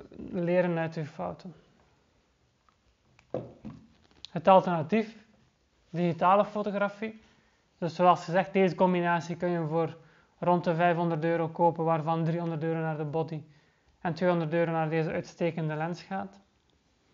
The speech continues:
Deze lens is een vijfendertig millimeter lens, maar doordat het filmoppervlak, of beter de sensor, het oppervlak van deze sensor kleiner is dan vijfendertig millimeter kleinbeeldfilm,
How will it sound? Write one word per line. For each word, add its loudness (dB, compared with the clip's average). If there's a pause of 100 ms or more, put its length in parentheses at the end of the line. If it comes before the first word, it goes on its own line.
(280)
Deze 2
lens 6
is 0
een 0
vijfendertig 2
millimeter 0
lens, -6 (320)
maar 0
doordat 2 (560)
het -6
filmoppervlak, -2
of -10
beter -2
de -6
sensor, -4
het -8
oppervlak -6
van -4
deze -4
sensor -6
kleiner -2
is -4
dan -8 (1080)
vijfendertig 2
millimeter -2
kleinbeeldfilm, -2